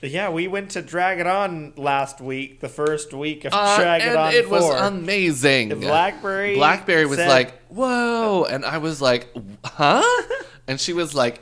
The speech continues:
Speaker 2: "Yeah." And
Speaker 1: And
Speaker 2: I
Speaker 1: I was
Speaker 2: was
Speaker 1: like,
Speaker 2: like, <laughs> "Oh my God."
Speaker 1: Yeah.
Speaker 2: And then I death dropped.
Speaker 1: Yep. And the winner, I was like,
Speaker 2: I was like,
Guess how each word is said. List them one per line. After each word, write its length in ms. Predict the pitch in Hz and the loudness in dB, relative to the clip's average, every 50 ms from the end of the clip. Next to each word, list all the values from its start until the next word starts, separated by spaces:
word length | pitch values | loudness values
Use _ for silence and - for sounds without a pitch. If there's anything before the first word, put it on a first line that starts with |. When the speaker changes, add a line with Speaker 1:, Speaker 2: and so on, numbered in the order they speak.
| - - | -18 -20
Speaker 2:
"Yeah." 560 | 113 104 107 113 139 131 107 101 104 104 - - | -18 -12 -8 -4 -4 -4 -4 -4 -8 -8 -8 -6
And 100 | - 151 | -4 -2
Speaker 1:
And 80 | 175 | 0
Speaker 2:
I 80 | 185 185 | 2 2
Speaker 1:
I 20 | |
was 60 | 190 | 2
Speaker 2:
was 60 | 185 180 | 2 2
Speaker 1:
like, 100 | 180 190 | 0 2
Speaker 2:
like, 180 | 110 107 110 - | 2 2 2 0
<laughs> 640 | - - - 698 - - 339 - - 370 - - | 0 0 0 0 2 2 -2 0 0 -4 -2 0
"Oh 1040 | 539 571 571 554 554 539 523 523 508 480 494 494 494 508 539 539 523 508 508 508 480 427 | 0 0 0 0 -2 -2 -2 -2 -2 -2 -2 -2 -2 -2 -2 -2 0 0 0 -2 -2 -2
my 0 | |
God." 60 | - 156 | 0 0
Speaker 1:
Yeah. 340 | 160 151 120 113 - - 127 | 0 0 -2 -4 -8 -8 -6
Speaker 2:
And 80 | 123 | -4
then 120 | 123 123 117 | -2 -2 0
I 120 | 110 110 | 0 -2
death 320 | 107 104 107 104 - - - | -2 -4 -6 -8 -8 -10 -14
dropped. 340 | - 87 87 80 - - - - - _ _ _ - | -10 -10 -8 -10 -10 -14 -20 -20 -20 _ _ _ -10
Speaker 1:
Yep. 200 | 143 135 135 - - _ _ - | -8 -8 -8 -10 -14 _ _ -8
And 200 | 170 165 160 160 | -6 -6 -4 -2
the 80 | 151 139 | -4 -2
winner, 440 | 127 139 147 156 160 165 170 170 - | -2 0 0 2 2 2 2 2 0
I 60 | 151 | -2
was 120 | 143 135 135 | -4 -2 0
like, 220 | 135 127 127 - - - - _ _ _ _ _ _ _ _ _ _ _ _ _ _ _ _ _ _ - - _ _ _ _ _ _ - - - _ - | 0 -2 -2 -4 -10 -20 -20 _ _ _ _ _ _ _ _ _ _ _ _ _ _ _ _ _ _ -20 -20 _ _ _ _ _ _ -20 -20 -20 _ -14
Speaker 2:
I 80 | 131 | -12
was 180 | 131 135 135 123 | -10 -8 -4 0
like, 300 | 135 127 120 117 - - | 2 2 2 0 -4 -16